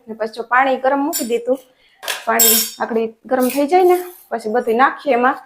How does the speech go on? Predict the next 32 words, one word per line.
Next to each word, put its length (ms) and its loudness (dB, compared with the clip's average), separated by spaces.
ને 80 4
આજ 120 6
જે 180 -2
મમ્મી 520 2
શાક 220 0
બનાવે 460 2
છે 160 0
ને 180 0
ઈ 140 2
શાકની 760 2
રેસીપી 400 2
હું 180 2
કંઈક 300 4
પછી 220 0
બતાવી, 300 4
કેમ 220 -4
કે 80 -4
એક 160 -2
બાજુ 260 2
મમ્મી 200 -6
શાક 320 2
વઘારે 420 4
ને 180 2
એક 180 0
બાજુ 580 0
હું 220 -8
ઓલું 460 -2
સાબુદાણાની, 960 6
અ, 300 2
ચકરીની 440 -4
તૈયારી 340 0
કરું. 280 2